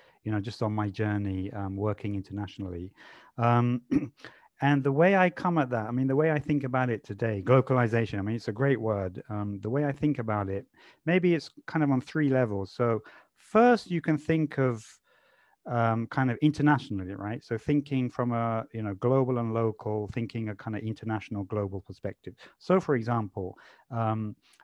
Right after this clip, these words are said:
you know, a great leader needs to be very much aware of what's happening in Asia, what are the trends in the U S, you know, um, what's happening in Europe, what, what are the kind of, uh,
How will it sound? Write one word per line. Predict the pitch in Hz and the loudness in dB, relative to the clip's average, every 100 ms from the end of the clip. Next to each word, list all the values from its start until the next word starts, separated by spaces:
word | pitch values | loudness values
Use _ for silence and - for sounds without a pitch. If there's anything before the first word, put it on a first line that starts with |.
| - | -6
you | 120 | -4
know, | 113 120 | -2 -2
a | 113 | -4
great | 101 151 175 131 | 2 4 2 0
leader | 131 151 147 110 98 98 | 0 2 0 -2 -6 -6
needs | 110 123 123 - | -2 -2 -2 -4
to | 123 | -8
be | 117 120 | -4 -4
very | 110 120 | -2 -2
much | 117 110 - | -2 -6 -6
aware | 117 107 107 110 104 101 | -8 -4 -2 -2 -2 -4
of | 104 92 - - - _ - | -6 -8 -14 -20 -20 _ -6
what's | 117 | -4
happening | - 110 113 107 101 | -2 -4 -2 -4 -4
in | 98 | -4
Asia, | 104 113 113 104 107 110 107 | -4 -4 -4 -6 -6 -4 -4
what | 101 110 | -2 -2
are | 104 | -2
the | 101 | -6
trends | - 107 104 98 | -4 -4 -4 -6
in | 95 | -8
the | 92 | -8
U | 98 95 | -6 -2
S, | 113 117 - - - - - - - | 0 0 -4 -16 -20 -20 -20 -18 -10
you | 107 | -6
know, | 101 98 98 101 110 | -4 -4 -4 -6 -6
um, | 104 98 | -6 -4
what's | 101 113 | -4 -6
happening | - 113 113 104 104 | -6 -6 -6 -6 -4
in | 101 | -4
Europe, | 95 110 123 117 113 - _ _ - - _ | -4 -2 0 0 -2 -4 _ _ -20 -20 _
what, | 107 120 110 | -4 -4 -2
what | 117 | -2
are | 113 104 | -2 -4
the | 107 | -4
kind | 117 110 | -4 -4
of, | 104 101 _ - | -4 -8 _ -6
uh, | 107 | -2